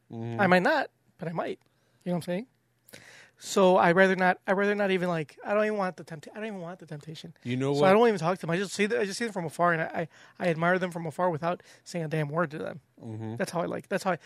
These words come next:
Speaker 2: that's how I keep, that's how I keep the devil, <laughs>
Speaker 1: You know
Speaker 2: the
Speaker 1: what
Speaker 2: devil
Speaker 1: you should do?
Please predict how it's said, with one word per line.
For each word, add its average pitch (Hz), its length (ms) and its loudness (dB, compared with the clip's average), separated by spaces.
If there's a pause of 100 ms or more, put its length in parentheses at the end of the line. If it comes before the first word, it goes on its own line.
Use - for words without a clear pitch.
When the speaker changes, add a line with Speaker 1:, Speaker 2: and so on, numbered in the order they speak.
(140)
Speaker 2:
that's 185 160 -8
how 196 80 2
I 180 80 4
keep, 165 380 -8 (720)
that's - 100 -12
how 190 60 2
I 175 60 4
keep - 200 -8
the 175 80 -8
devil, 156 380 -2 (580)
<laughs> - 20 -10 (580)
Speaker 1:
You 123 100 -6
know 117 60 -4
Speaker 2:
the - 80 4
Speaker 1:
what - 20 4
Speaker 2:
devil 202 180 4
Speaker 1:
you - 60 2
should - 20 -12
do? 110 200 -4